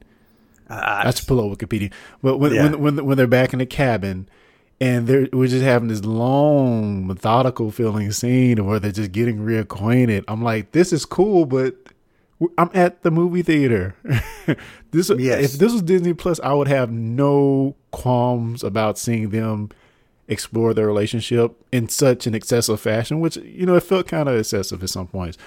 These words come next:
Speaker 2: But, but it just felt weird, uh, being, being in the movies and, and taking all that time to, to be in that set piece for so long, uh, where we're just kinda getting to know each other, which I enjoyed that. It's just, I kinda have mixed feelings about it, to be honest.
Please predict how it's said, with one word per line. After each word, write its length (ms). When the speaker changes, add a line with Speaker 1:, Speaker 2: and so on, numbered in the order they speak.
Speaker 2:
But, 280
but 180
it 140
just 220
felt 200
weird, 720
uh, 220
being, 420
being 220
in 60
the 60
movies 360
and, 240
and 200
taking 460
all 280
that 200
time 520
to, 360
to 140
be 200
in 140
that 240
set 280
piece 220
for 140
so 240
long, 720
uh, 300
where 280
we're 140
just 300
kinda 260
getting 200
to 60
know 220
each 140
other, 180
which 220
I 160
enjoyed 380
that. 140
It's 140
just, 180
I 200
kinda 240
have 80
mixed 240
feelings 300
about 220
it, 100
to 40
be 160
honest. 380